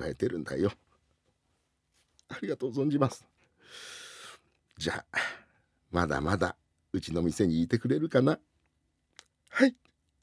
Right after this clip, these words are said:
置いてやってください。そうか。じゃあどうだい？え？えー、今晩あたり、お前さんとさ、私と二人で、ん？いや、私と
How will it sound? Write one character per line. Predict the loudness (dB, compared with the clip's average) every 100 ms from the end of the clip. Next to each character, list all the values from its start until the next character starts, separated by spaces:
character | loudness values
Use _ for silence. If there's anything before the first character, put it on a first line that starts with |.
| _
置 | 8
い | 8
て | 6
や |
っ |
て | 4
く | 6
だ | 8
さ | 6
い。 | 0 _ _ _ _ _ _ _ _ 0 0 0 -6 -6 -8 -12 -18 _
そ | 6 10
う | 10
か。 | 8 4 4 -2 _ _ 4
じ |
ゃ | 6
あ |
ど | 8 6
う |
だ | 4
い？ | 0 -4
え？ | 6 6 6 -4 -20 -20 _
え | 6 8 8 6 2 -6 2
ー、 |
今 | 2 6
晩 | 6
あ | 6
た | 4
り、 | 2 -2 -4 -4 -8 -20 -10
お | -2
前 | 0
さ | 0 -2
ん | -2
と | -4
さ、 | -4 -6 -10 _ _
私 | -10 -8 -12 -10
と | -10
二 | -4 -2
人 | -2
で、 | -4 -10 _ _ 0
ん？ | 0 0 -8 _
い | 2
や、 | 2 2 _ -18 -16 -14 -12 -12 -12 -14 -16 -18 -20 _ _ _ _ _
私 | -14 -8 -6 -6
と | 2 2